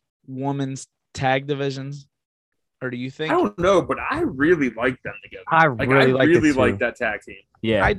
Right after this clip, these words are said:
Speaker 1: I do too, but I was, like, wondering, is it almost pointless to a degree to have a women's tag team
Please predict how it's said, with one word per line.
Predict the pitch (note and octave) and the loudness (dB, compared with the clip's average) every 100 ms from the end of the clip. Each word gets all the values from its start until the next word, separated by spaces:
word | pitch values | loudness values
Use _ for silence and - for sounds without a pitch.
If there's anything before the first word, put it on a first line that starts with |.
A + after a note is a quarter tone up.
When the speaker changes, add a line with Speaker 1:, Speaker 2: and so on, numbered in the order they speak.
| - | -2
Speaker 1:
I | F#3+ | -2
do | G3 F3 | -2 -4
too, | - F3+ | 0 0
but | D#3 | 2
I | F3 | 0
was, | G#3 F#3+ | 0 -4
like, | F#3 | -6
wondering, | D#3+ E3+ D#3+ D3 | -8 -4 -4 -4
is | C3+ C3 | -4 -6
it | |
almost | F2+ B2 C#3 C3+ B2+ - | -6 -4 -6 -4 -6 -8
pointless | - C#3 G#2 G#2+ - | -10 -10 -10 -12 -12
to | - A2+ | -8 -8
a | G2+ | -6
degree | G2+ A2 G#2 F#2+ B2+ | -6 -6 -6 -8 -14
to | A2+ | -12
have | G#2+ A2 G#2+ G2+ | -10 -4 -4 -4
a | - G#2+ | -6 -8
women's | G#2 G2 F#2+ - | -8 -10 -12 -8
tag | G#2+ F#2+ G2 | -6 -6 -8
team | G#2 F#2+ F#2 | -10 -10 -10